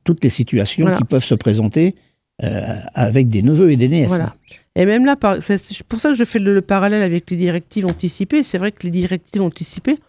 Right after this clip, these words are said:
Speaker 2: quand on se retrouve ou notre parent ou quelqu'un d'autre d'ailleurs, euh, parce que les directives anticipées, c'est pas seulement, euh, ça concerne pas non plus seulement, euh,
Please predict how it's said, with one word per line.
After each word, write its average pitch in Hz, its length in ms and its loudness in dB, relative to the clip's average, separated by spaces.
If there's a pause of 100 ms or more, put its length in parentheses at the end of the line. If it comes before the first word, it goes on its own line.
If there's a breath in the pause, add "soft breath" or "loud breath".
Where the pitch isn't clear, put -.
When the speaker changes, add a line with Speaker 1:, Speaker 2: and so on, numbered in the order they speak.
(720 soft breath)
Speaker 2:
quand 196 200 -2
on 202 80 0
se 226 120 -2
retrouve 240 600 0
ou 240 240 2
notre 196 400 0
parent 196 400 2
ou 180 60 2
quelqu'un 170 340 -2
d'autre 185 220 -2
d'ailleurs, 175 480 0
euh, - 80 -6 (720)
parce 170 180 0
que 160 60 -4
les 165 80 0
directives 175 420 -2
anticipées, 170 540 -2
c'est - 120 -8
pas 151 140 -6
seulement, 170 540 -4
euh, 143 60 -8
ça - 140 -6
concerne 165 360 -8
pas 175 140 -6
non 160 140 -4
plus 180 200 -8
seulement, 175 560 -2
euh, 147 80 -4